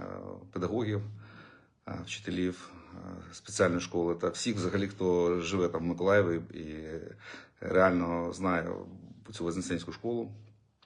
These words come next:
Тому я хочу поговорити про, хто такий омбудсмен, да, наш, е, в даному випадку Дмитро Лубине-, Лубінець, е, е, чим він має займатися от в, в, е, питанні захисту,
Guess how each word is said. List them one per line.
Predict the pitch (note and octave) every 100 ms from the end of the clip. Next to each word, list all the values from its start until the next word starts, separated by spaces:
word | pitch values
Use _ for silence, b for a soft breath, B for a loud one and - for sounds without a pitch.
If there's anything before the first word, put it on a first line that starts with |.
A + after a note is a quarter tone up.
| _ _
Тому | - G2+ A#2+
я | G2+
хочу | G#2 G#2 G#2
поговорити | F#2+ G#2 A2 F2+ B B B B -
про, | F#2+ F#2+ F#2 F2+ F2+ F2 F2
хто | -
такий | A#2+ B2
омбудсмен, | G#2 G2+ G#2+ A2+ D#3 E3 - - _ _ _ _
да, | G2+ A2
наш, | B2 G2+ G2 - - -
е, | F#2 F#2 F#2 F#2+ - - b b b -
в |
даному | A2 A2 G2+
випадку | G2+ G2 F#2+
Дмитро | F2+ F2+ F#2
Лубине-, | F2 F2 F2+ F2
Лубінець, | F#2 F2 F#2 F#2 G2+ -
е, | E2+
е, | E2+ F2+ E2+ F#2 F2+ G2
чим | F#2 G#2+
він | G2
має | F#2+ F#2
займатися | F2+ F#2+ G#2 A#2 G#2+ F2
от | E2+ - - _ _ _ - - - - -
в, | F2+ F2 F2 F2 B B B B B B B B B B _ _ _ -
в, | - G2+
е, | G#2+ G2 G2 G2 F#2+ F#2 F2+ F2+ -
питанні | G2+ A2 G#2+ G2+
захисту, | G#2+ G#2 G2+ - G2